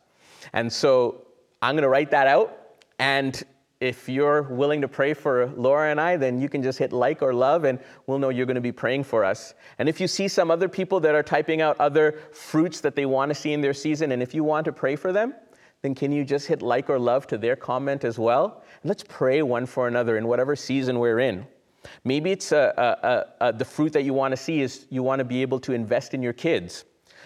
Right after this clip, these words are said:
Maybe it's to invest in your family. Maybe it's to be able to study in a, in a better or wholesome way so that you can enrich yourself in whatever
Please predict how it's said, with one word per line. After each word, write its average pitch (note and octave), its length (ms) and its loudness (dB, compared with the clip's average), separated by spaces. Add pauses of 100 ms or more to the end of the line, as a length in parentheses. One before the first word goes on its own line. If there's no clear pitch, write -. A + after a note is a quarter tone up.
(160)
Maybe C#3 340 0
it's C#3+ 180 -4
to C3+ 140 -2
invest C3 380 0
in C#3 100 -2
your C3 100 0
family. A#2+ 600 0 (640)
Maybe D#3 360 0
it's G3 160 -4
to D#3 140 -2
be D3+ 160 0
able D3+ 160 0
to C#3 80 2
study C#3 580 0
in A#2 120 0
a, G#2+ 220 2
in B2 120 -2
a A2+ 80 0
better B2 340 2
or A#2 200 2
wholesome C#3 420 -2
way B2+ 260 0
so A#2 180 -6
that A#2 120 -2
you B2 160 -4
can B2+ 140 -4
enrich A#2 380 -4
yourself A#2 400 -2
in A#2 120 -4
whatever A#2 460 0